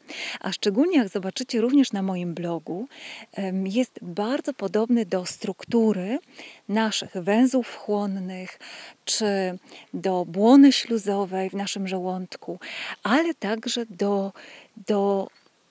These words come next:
jak zobaczycie pod mikroskopem komórki naszego organizmu, to zobaczycie to podobieństwo.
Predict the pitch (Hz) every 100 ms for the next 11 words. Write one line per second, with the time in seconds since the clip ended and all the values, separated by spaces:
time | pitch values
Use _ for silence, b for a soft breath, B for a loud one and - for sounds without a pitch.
0 | _ _ 208 196 - 202 202 320 - 277
1 | 196 196 196 196 190 - 277 302 175 165
2 | - - 214 202 285 349 - 190 185 226
3 | - 190 190 180 180 180 233 277 B B
4 | B - 302 311 226 254 277 262 220 214
5 | 196 180 202 196 160 - -